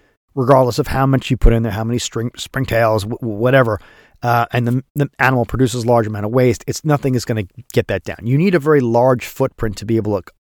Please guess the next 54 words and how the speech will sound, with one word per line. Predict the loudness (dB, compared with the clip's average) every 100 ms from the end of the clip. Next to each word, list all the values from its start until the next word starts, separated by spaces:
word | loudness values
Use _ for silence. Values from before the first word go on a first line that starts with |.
| -18
to | -8 -8 -4
handle | -2 -2 0
a |
large | 0 0 0 0 -2
volume | -4 -6 -4 -6
of | -8
waste. | 0 0 0 -6 -16
So | -6 -2
you | 0
figure, | 2 2 2 0 -10 -20 -20 _ -10
um, | -6 -4 -6 -10 -14 _ _ _ _ _ _ _ -2
think | 2 4
of |
it | 4
like | 2
a |
food | 2 2 2
pyramid, | 0 -8 -10 -16
you | -8
know | -2
what | 0
I |
mean? | 0 0
You | 4
have | 4
your | 4 0
animal | 0 -2
at | -4
the | -8
top, | 2 4 4 0 -18 -20 -20 -4
and | 0
you | 2
have | 2 2
all | 4
the, | 4 2
the, | -4 -4
the | 0 0
tr-, | -2 -10 -8
detritivores | -6 -2 0 2 4 4 4
and | 2
the | -2
bacteria | -2 -2 0 0 0
and |
everything | -2 -2 -2 -4
increasing | -4 -4 -2 -2 -2 -6 -8 -12
almost, | -4 -2 -2
like, | -4
exponentially | -8 -10 -12 -8 -8 -4 -4
as | -4
it | -6
gets | -8
down | -6 -6 -6
below | -2 -2
it. | -2